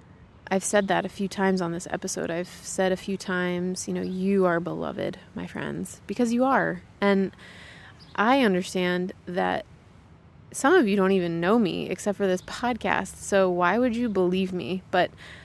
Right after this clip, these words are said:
you know, that's one part of it. But the other part is that it's really hard to believe just hearing it. We have to experience it. But how do we experience things?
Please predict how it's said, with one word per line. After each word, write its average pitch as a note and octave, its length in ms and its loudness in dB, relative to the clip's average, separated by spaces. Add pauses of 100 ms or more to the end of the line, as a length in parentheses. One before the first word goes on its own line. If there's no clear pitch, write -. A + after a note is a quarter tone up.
(140)
you G#3 100 0
know, F3+ 100 2
that's F#3+ 220 0
one F#3+ 180 4
part - 220 -2
of - 60 -8
it. - 140 -6
But - 160 -2
the - 120 -4
other A#3 160 2
part F3+ 260 -2
is F3+ 180 -4
that F3 220 -2
it's F#3 140 -10
really G#3 240 2
hard F#3 300 -2
to G3+ 80 -6
believe F3+ 600 -4 (100)
just F#3 220 -6
hearing F3+ 340 -2
it. D#3+ 160 -6 (340)
We C#4 80 4
have E4+ 180 4
to B3+ 80 0
experience - 720 -2
it. - 180 -8 (580)
But - 420 0 (400)
how G#3+ 340 6
do G3+ 140 2
we E3 80 0
experience - 580 -10
things? - 540 -10